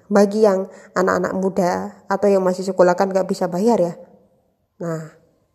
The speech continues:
contohnya, eh, kalian punya hutang dari teman-teman. Nah,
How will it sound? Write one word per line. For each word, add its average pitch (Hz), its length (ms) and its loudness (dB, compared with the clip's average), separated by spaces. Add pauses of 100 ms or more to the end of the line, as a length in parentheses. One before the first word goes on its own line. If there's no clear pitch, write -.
(200)
contohnya, 220 640 4 (2250)
eh, 208 420 0
kalian 196 380 4
punya 196 240 2
hutang 180 320 -2
dari 175 240 0
teman-teman. 180 640 0 (1000)
Nah, 170 300 -12